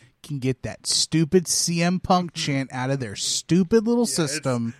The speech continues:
Speaker 2: if this thing goes
Speaker 1: It's gonna be a fourteen-minute C M Punk chant behind Roman Reigns dissecting Jinder Mahal.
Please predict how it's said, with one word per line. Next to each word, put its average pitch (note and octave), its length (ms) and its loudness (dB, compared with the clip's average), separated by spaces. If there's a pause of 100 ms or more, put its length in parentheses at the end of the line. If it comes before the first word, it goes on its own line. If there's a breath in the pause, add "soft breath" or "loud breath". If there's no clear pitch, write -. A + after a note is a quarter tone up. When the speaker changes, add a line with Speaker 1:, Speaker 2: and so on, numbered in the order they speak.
(140)
Speaker 2:
if D3+ 140 -8
this F#3 180 -4
thing F3+ 240 -4
goes D3+ 280 -6
Speaker 1:
It's G3 280 4
gonna G#3 160 4
be D#3+ 160 4
a A#2+ 80 -4
fourteen-minute G#3 1000 2
C G3+ 320 2
M G#3 180 4
Punk G3 340 0
chant D3 460 0
behind D#3 540 -2
Roman E3+ 400 2
Reigns D#3 420 -2
dissecting D3+ 1160 2
Jinder C#3+ 360 0
Mahal. B2+ 480 0